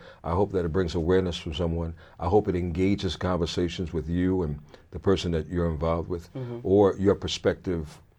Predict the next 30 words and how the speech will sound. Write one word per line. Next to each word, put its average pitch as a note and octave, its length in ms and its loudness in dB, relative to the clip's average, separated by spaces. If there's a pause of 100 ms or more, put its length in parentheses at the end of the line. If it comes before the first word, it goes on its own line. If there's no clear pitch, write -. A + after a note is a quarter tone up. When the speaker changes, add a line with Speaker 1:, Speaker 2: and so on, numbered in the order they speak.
(320)
Speaker 1:
or G#2 120 4
broaden A#2+ 340 6
your G#2+ 100 4
perspective F2+ 460 0
on F2+ 60 0
whatever F#2+ 260 2
subject E2+ 320 -2
matter D#2+ 200 -2
I'm D2 100 -4
dealing C#2+ 240 -6
with. G#1 200 -16
Speaker 2:
Mm-hmm. A#2+ 280 -14
Speaker 1:
So D#2 240 -2 (160)
I'm F2 140 -2
hopeful F2 580 0
that D#2+ 220 -2 (520)
the - 100 -8
Confessions F2+ 460 0
of D#2 120 -4
Love E2+ 220 2
segment D2 480 0
that E2 120 -2
I D2+ 80 -4
do D#2 180 -6
on D2+ 60 -4
the C#2+ 60 -6
show C#2+ 360 -6 (320)
um, D2+ 400 -4
helps. - 560 -4 (140)
And, D#2 100 -4